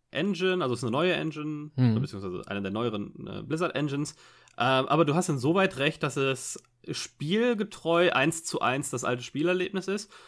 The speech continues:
Speaker 1: Und es soll auch angeblich kompatibel mit den ganzen, ähm, Custom Maps sein, die es für Warcraft, äh, drei so
Speaker 2: Ja.
Speaker 1: gibt. Äh, wobei die Szene hat er gleich aufgeschrieben, die laufen ja schon mit der letzten Warcraft-Version nicht, weil Warcraft drei ja immer noch Patches kriegt und letztens mal was kaputt gemacht hat.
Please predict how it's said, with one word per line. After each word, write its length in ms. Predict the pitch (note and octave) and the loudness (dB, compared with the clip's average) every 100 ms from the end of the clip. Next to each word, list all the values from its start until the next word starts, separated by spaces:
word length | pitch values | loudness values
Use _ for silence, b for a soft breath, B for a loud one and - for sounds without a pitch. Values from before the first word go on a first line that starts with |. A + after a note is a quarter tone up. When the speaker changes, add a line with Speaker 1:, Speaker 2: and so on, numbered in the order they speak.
| B | B
Speaker 1:
Und 140 | - D3+ | -2 0
es 120 | - | 0
soll 480 | A#2 A#2+ D3+ A3 - | -2 4 6 6 4
auch 460 | D3+ E3+ G3 G3 - | 2 4 2 -2 -4
angeblich 540 | D#3 D#3 E3 E3 E3 | -2 2 2 2 -2
kompatibel 840 | - D3+ D3 C#3+ - D#3 D3+ D3+ D3 | 0 -4 -2 -4 -4 -6 -4 -2 -2
mit 180 | C#3+ C3+ | -4 0
den 200 | B2 B2 | 0 2
ganzen, 800 | A#2+ B2+ - B2+ A#2+ A#2+ A#2+ A#2+ - _ _ _ _ _ - | 0 -2 -6 -2 0 0 -2 -4 -10 _ _ _ _ _ -2
ähm, 840 | A#2 A2+ A2 G#2+ G#2+ G#2+ G2+ G2+ - | 0 2 2 0 0 0 -2 -4 -6
Custom 340 | D#3 - B2 G#2+ | -6 -2 0 2
Maps 520 | F#2+ - - - - _ | 0 -2 -10 -14 -18 _
sein, 320 | A2 G2 F#2+ | -4 -2 -2
die 60 | G2 | -4
es 80 | - | -6
für 160 | G2+ | -4
Warcraft, 480 | F#2 F2+ - F#2 - - _ _ _ _ _ - | -4 -4 -4 -6 -8 -20 _ _ _ _ _ -10
äh, 300 | G2 F#2 F2+ | -6 -4 -6
drei 320 | G2+ F2 F#2 | -4 -2 -2
so 120 | F#2+ | -2
Speaker 2:
Ja. 100 | F#2 | -2
Speaker 1:
gibt. 360 | A#2 A#2 - - _ _ b b - | -2 -2 -10 -20 _ _ b b -4
Äh, 300 | G#2 G2 G2 | 0 0 0
wobei 220 | A2+ A#2 | 2 2
die 100 | A#2+ | 2
Szene 300 | - B2 C3 | 2 2 4
hat 100 | B2+ | 2
er 80 | A2 | 0
gleich 180 | A#2 - | 0 0
aufgeschrieben, 880 | A#2+ C3 A#2+ B2 B2 A#2+ A#2 A#2 | -2 -4 -6 -4 -2 -2 -2 -4
die 100 | A#2 | -4
laufen 360 | A2 A2 B2 B2+ | 0 4 2 2
ja 120 | G#2+ | -2
schon 140 | - A#2 | -2 -4
mit 120 | A#2+ | -2
der 120 | G#2 | -2
letzten 420 | F#2 A#2 - G#2+ | 0 -2 -2 2
Warcraft-Version 720 | A#2+ - G#2+ - - F#2+ F#2+ | 4 4 2 -4 -6 -4 -2
nicht, 160 | B2+ - | -2 -2
weil 140 | F2+ | -2
Warcraft 300 | G2+ - A2 | -2 -4 -6
drei 140 | G#2+ G#2 | -2 0
ja 40 | |
immer 180 | - A2+ | 0 -2
noch 140 | G#2 | -4
Patches 340 | - E3 - - | -2 -2 -4 -6
kriegt 260 | G#2+ A#2+ | -6 -6
und 80 | - | -4
letztens 340 | G2+ G#2 A2 G#2+ | -6 -6 -10 -8
mal 100 | G2 | -10
was 120 | - | -10
kaputt 260 | G#2+ A2 | -12 -10
gemacht 260 | G#2+ G#2 - | -8 -6 -4
hat. 180 | D#3 | -4